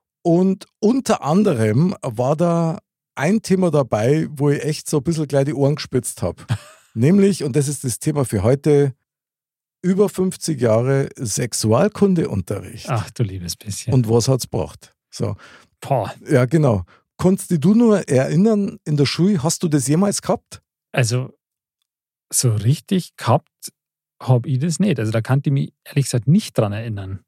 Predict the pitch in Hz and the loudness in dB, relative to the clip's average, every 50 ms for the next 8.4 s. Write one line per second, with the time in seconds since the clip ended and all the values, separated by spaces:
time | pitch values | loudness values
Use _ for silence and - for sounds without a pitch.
0 | _ _ _ _ - - - - 110 92 90 - - _ - 139 175 - - - | _ _ _ _ -6 -6 -4 -2 -2 -2 -2 -2 -6 _ 0 0 0 0 -4 -6
1 | _ - 117 104 - - 120 - 139 123 120 120 127 127 123 120 123 135 139 127 | _ -4 -4 -2 -2 -4 -2 -2 0 2 4 4 6 4 4 2 2 -2 -4 -8
2 | - - - - _ - _ _ - 131 113 135 131 123 131 90 101 104 - 85 | -14 -18 -20 -20 _ -20 _ _ -4 -2 0 0 0 0 -2 -6 -10 -14 -12 -8
3 | 107 127 123 117 98 107 139 131 - 131 123 127 143 151 123 120 131 147 156 135 | -2 -2 0 0 0 0 -2 0 2 2 2 2 2 0 0 0 0 -2 -2 -2
4 | 117 117 107 - 127 131 165 175 185 180 175 175 165 156 156 143 - 160 165 165 | -4 -2 -2 0 2 4 4 4 4 4 2 2 2 0 0 0 2 2 2 2
5 | 156 - _ _ - - 110 95 85 95 95 110 107 104 90 90 - - - - | 0 -2 _ _ -8 -4 -4 -2 -2 -2 -2 -2 -4 -6 -12 -18 -16 -16 -16 -16
6 | - - - - - - 123 113 117 117 120 113 143 139 127 - 143 135 131 120 | -16 -16 -18 -14 -6 -4 -4 -2 -2 -4 -4 -2 -2 -2 0 2 2 2 2 0
7 | 131 120 135 131 - - 135 131 131 123 110 - - 131 135 147 156 151 135 - | 0 0 -2 -2 -2 -2 -2 0 0 0 -2 0 0 2 2 2 2 0 -2 -2
8 | - 135 131 131 131 127 120 107 | -2 -2 0 0 0 0 -2 -2